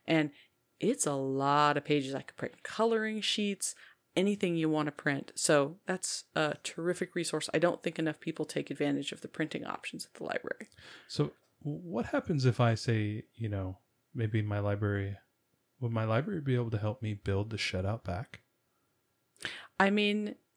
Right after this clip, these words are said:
Speaker 1: some libraries check out tools.
Speaker 2: What, power tools?
Speaker 1: Yes.
Speaker 2: We're talking about
Speaker 1: You have
Speaker 2: the,
Speaker 1: to be over eighteen.
Speaker 2: the one hundred and eighty volt, you know, Husamowitz. I can get it from them?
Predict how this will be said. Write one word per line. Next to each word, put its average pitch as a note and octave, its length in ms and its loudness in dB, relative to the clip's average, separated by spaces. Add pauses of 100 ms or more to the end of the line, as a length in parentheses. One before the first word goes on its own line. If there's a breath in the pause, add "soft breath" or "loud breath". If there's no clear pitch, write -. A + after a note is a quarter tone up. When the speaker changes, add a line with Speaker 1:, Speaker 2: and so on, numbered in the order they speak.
(140)
Speaker 1:
some C#3+ 300 0
libraries G3 480 2
check - 240 0
out G3 160 0
tools. D#3+ 480 -2
Speaker 2:
What, - 140 -2 (160)
power A2+ 320 6
tools? D#3 440 2 (140)
Speaker 1:
Yes. C#3+ 420 -2 (720 loud breath)
Speaker 2:
We're A#2+ 60 0
talking B2 200 8
about G#2+ 240 2
Speaker 1:
You G#3 60 12
have G3+ 100 12
Speaker 2:
the, - 20 2
Speaker 1:
to A#3 60 6
be B3+ 100 12
over G#3+ 240 12
eighteen. F#3 460 6
Speaker 2:
the C3 80 10
one A#2+ 240 8
hundred A#2+ 400 6
and A2+ 300 0 (120)
eighty A2+ 260 6
volt, A2 400 4 (120)
you A#2 100 -2
know, G#2 140 0
Husamowitz. B2 880 2
I A2+ 100 2
can A2 180 -2
get A2 120 2
it C3 80 0
from E3+ 180 -4
them? G#3+ 180 -4